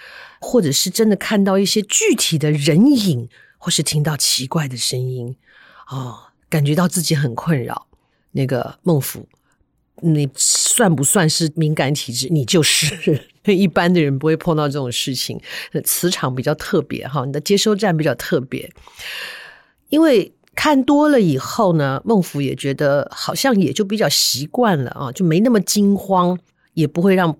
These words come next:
旁人对他不熟悉的人看到他的表情变化。日后也会继续投稿啊，先谢谢孟府。呃，是彰化人的孟府，有一天晚上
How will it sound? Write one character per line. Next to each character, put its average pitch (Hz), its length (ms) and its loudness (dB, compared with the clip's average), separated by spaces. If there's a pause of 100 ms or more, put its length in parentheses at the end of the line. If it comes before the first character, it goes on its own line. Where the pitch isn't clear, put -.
旁 151 240 -2
人 151 220 2
对 175 100 -2
他 170 140 0
不 180 100 -4
熟 143 240 0
悉 156 220 -2
的 160 160 0
人 131 140 -2
看 175 200 0
到 156 120 2
他 156 120 -4
的 160 80 0
表 135 280 -4
情 135 320 -4
变 143 260 0
化。 - 340 -4 (540)
日 285 180 0
后 240 180 4
也 175 120 4
会 165 400 0
继 233 180 0
续 175 380 0
投 143 260 -4
稿 160 340 -4
啊， 143 220 -6
先 - 240 0
谢 180 160 0
谢 160 220 -2
孟 143 300 0
府。 - 260 -14 (1000)
呃， 214 240 4
是 254 180 0
彰 311 220 0
化 320 180 2
人 247 100 4
的 254 80 2
孟 254 280 4
府， 120 380 -6
有 143 120 -4
一 214 120 -4
天 247 280 0
晚 214 200 0
上 139 340 -4